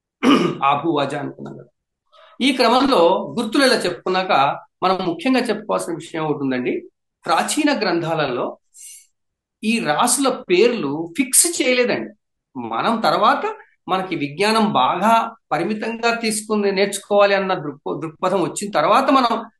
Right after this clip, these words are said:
మేషం, వృషభం అని వాటిని ఫిక్స్ చేసేసాం. ఋషులు ఏం చేశారంటే ఇవి మెయిన్ పేర్లైనా ప్రతిదానికి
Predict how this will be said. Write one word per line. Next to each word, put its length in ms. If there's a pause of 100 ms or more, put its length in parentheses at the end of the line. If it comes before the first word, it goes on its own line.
మేషం, 340
వృషభం 320
అని 220
వాటిని 400 (140)
ఫిక్స్ 240
చేసేసాం. 380 (960)
ఋషులు 260
ఏం 120
చేశారంటే 640 (180)
ఇవి 200
మెయిన్ 500
పేర్లైనా 720 (880)
ప్రతిదానికి 1040